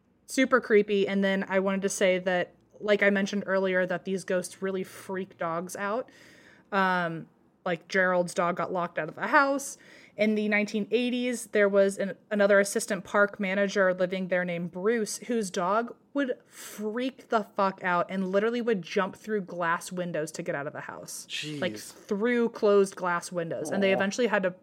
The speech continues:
Speaker 1: replace the house's windows with plexiglass. And even after that, Bruce found his dog one time had jumped through the second story window
Speaker 2: No.
Speaker 1: and found him, he was fine, but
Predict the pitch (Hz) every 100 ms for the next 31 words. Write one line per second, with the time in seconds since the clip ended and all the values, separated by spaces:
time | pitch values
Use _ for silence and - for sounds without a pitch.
0 | _ 202 190 - 214 190 - - - _
1 | 196 190 185 180 175 - _ - _ _
2 | _ - 185 180 185 196 175 175 180 185
3 | 185 165 - - - 226 202 226 254 277
4 | - - _ _ _ _ _ _ - 208
5 | 202 214 226 240 180 196 - 202 180 175
6 | 190 - - 196 185 202 202 - 202 208
7 | 214 202 - 170 175 185 - 190 185 196
8 | 202 190 196 175 190 180 - - - 185
9 | 190 208 202 196 - - 202 214 185 -
10 | 196 175 175 170 170 165 165 160 147 151
11 | 143 135 196 196 196 190 185 180 - 254
12 | 262 254 190 170 180